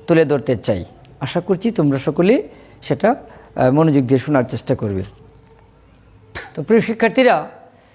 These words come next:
এই বঙ্গভঙ্গের প্রধান কারণ এবং তাৎপর্যপূর্ণ এবং উল্লেখযোগ্য যে কারণটি, সেটি হচ্ছে প্রশাসনিক কারণ। কারণ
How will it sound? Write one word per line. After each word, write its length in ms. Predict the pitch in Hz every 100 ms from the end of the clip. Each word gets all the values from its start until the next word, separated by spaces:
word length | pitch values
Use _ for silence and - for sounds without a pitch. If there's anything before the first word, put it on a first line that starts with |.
| _ _ _ _ -
এই 160 | 226 247
বঙ্গভঙ্গের 960 | 202 233 226 233 175 196 214 240 247 240 - _ _ _ _ _ _ _ _ _ _
প্রধান 600 | 214 220 196 240 262 269 262
কারণ 400 | 233 190 170 117 - -
এবং 280 | 214 240 127 - - _ _ _
তাৎপর্যপূর্ণ 840 | - 220 - - 240 202 247 262 254
এবং 520 | 254 240 269 269 277 -
উল্লেখযোগ্য 680 | 233 269 233 208 190 202
যে 120 | 175 180
কারণটি, 680 | 175 151 156 143 208 156 196 - - - -
সেটি 300 | - 226 240
হচ্ছে 520 | 208 202 - 226 247 208 -
প্রশাসনিক 560 | 208 208 185 190 175 -
কারণ। 300 | - 151 165 104 - - - - - _ _ _ _ - - _ -
কারণ 340 | 170 202 254